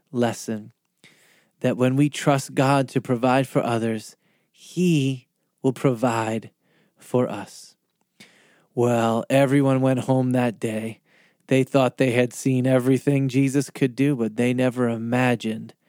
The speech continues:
that just like Moses, he could feed the crowds with bread from heaven.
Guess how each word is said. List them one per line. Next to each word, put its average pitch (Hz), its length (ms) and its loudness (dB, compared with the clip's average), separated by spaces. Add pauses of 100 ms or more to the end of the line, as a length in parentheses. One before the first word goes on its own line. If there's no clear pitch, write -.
(380)
that 117 240 -6
just - 680 -2
like 123 340 0
Moses, 113 760 -2 (440)
he - 220 -2
could 110 260 -6
feed 147 960 -2
the 143 100 2
crowds 123 720 -2
with 123 220 -4
bread 113 460 -2 (500)
from 120 240 -6
heaven. 107 400 -12